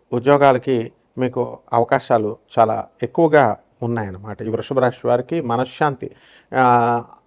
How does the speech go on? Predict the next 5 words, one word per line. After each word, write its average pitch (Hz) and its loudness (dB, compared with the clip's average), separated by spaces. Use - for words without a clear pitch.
అర్ధాష్టమ 160 2
కేతువు 151 0
కుజులు 135 -2
ఉన్నారు 127 0
కాబట్టి 117 -2